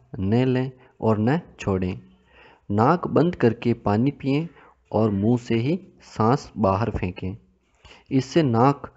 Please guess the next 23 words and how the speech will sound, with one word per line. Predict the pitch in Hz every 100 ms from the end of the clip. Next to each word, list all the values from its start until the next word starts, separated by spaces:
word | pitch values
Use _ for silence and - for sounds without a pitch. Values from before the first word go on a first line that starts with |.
| _ -
बहने | 104 117 135
लगेगा। | 120 120 120 117 127 - _ _ _ 104
नाक | 107 147 220 -
बहना | 110 113 131 123 - _ _
शुरू | - 143 160
होते | 139 120 110 147
ही | 127 87 87 - _ _ _
अमरूद | 113 117 143 190
खाना | - - 107 135 170 - -
बंद | 107 120 107
कर | 95 90
दें। | 90 90 110 _ _ _ _ _ - _ -
एक | 175 196
दो | 175 170
दिन | 139 147 127
में | 107 110 - _ _ 101
जुखाम | 101 104 - 135 135 139 -
खूब | 147 175 170 - -
जड़ | 101 113 107
जाएगा। | 95 90 92 104 _ _ - - _ -
तब | 165 127
रात | 107 131 160 -
को | 98 104